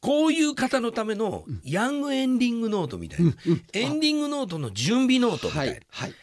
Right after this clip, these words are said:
Speaker 1: エンディングノートまでしっかりがっつりじゃなくて、
Speaker 2: うん、うん、うん。
Speaker 1: それに向けて、
Speaker 2: はい。
Speaker 1: えー、何をしておけばいいか、エンディング、就活について本格的に考えるのって六十代後半、
Speaker 2: はい。
Speaker 1: 七十代、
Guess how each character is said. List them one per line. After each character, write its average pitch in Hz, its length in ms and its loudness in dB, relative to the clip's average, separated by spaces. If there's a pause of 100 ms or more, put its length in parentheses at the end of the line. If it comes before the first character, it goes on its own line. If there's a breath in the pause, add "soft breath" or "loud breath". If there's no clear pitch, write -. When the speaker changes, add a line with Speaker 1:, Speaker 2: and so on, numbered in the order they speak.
(120)
Speaker 1:
エ 233 120 -2
ン 269 120 -4
デ 302 80 0
ィ 320 100 0
ン 302 40 0
グ 311 80 -2
ノ 311 200 -2
ー - 20 -10
ト 269 100 -4
ま 269 140 0
で 262 160 0
し - 160 -4
っ - 40 -20
か 254 100 -2
り 175 80 -4
が - 140 0
っ - 100 -14
つ - 160 -2
り 254 120 -4 (200)
じ 180 100 6
ゃ 123 60 4
な 123 100 -4
く 170 140 2
て、 247 140 -2
Speaker 2:
う - 20 2
ん、 - 20 4
う 175 40 4
ん、 - 20 4
う 143 60 2
ん。 - 20 -12 (180 loud breath)
Speaker 1:
そ - 180 -2
れ 285 160 0
に 320 140 -2
向 247 180 2
け 277 160 -2
て、 285 380 0 (140 loud breath)
Speaker 2:
は - 240 -2
い。 - 40 2
Speaker 1:
え 170 140 0
ー、 139 60 -2
何 277 340 -2
を 247 80 -2
し - 100 -4
て 190 140 -2
お 170 140 -2
け 165 160 -4
ば 151 160 -2
い 127 160 -4
い 110 80 -14
か、 - 260 -4
エ 185 140 0
ン 202 120 -6
デ 202 100 -8
ィ 214 40 -8
ン 208 60 -10
グ、 202 60 -14
就 220 280 -4
活 240 280 -8
に 226 100 -12
つ 254 120 -8
い 240 80 -6
て - 60 -4
本 170 240 -6
格 208 180 -8
的 220 140 -8
に 247 100 -8
考 240 100 -6 (140)
え 262 60 -2
る 262 100 -4
の 220 100 -8
っ - 20 -14
て 131 200 -12
六 131 520 -10
十 139 360 -4
代 170 220 -2
後 190 280 -2
半、 202 200 -4
Speaker 2:
は - 0 -
い。 202 460 -2
Speaker 1:
七 - 0 -
十 233 180 -2
代、 226 160 0